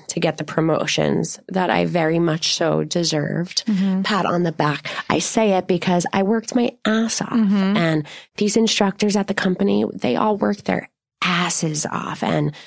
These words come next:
Speaker 1: there's no real clear timeline of when people get promotions.
Speaker 2: Mm-hmm.
Speaker 1: And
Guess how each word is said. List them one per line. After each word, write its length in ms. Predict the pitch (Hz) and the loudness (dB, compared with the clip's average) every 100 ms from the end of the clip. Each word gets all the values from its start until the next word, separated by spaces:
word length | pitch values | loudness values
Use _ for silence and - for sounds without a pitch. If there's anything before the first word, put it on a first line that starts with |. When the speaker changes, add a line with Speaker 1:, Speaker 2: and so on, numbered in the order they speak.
| - _ - | -20 _ -2
Speaker 1:
there's 240 | 214 196 | 0 2
no 500 | 220 220 214 208 202 196 | 2 4 4 4 2 2
real 300 | 180 202 190 | 2 2 2
clear 640 | - - - 202 185 180 | -2 -4 0 2 4 2
timeline 760 | 180 - 196 208 208 165 - 95 | 0 0 2 2 2 2 2 0
of 140 | 165 | 0
when 180 | 165 160 | 0 0
people 360 | - 165 160 156 | 0 0 0 2
get 200 | 151 147 | 0 -2
promotions. 1000 | - 170 160 160 - 185 190 208 214 226 | -2 0 2 2 0 2 2 2 2 2
Speaker 2:
Mm-hmm. 220 | 214 208 | 2 2
Speaker 1:
And 380 | 170 151 156 | 2 2 0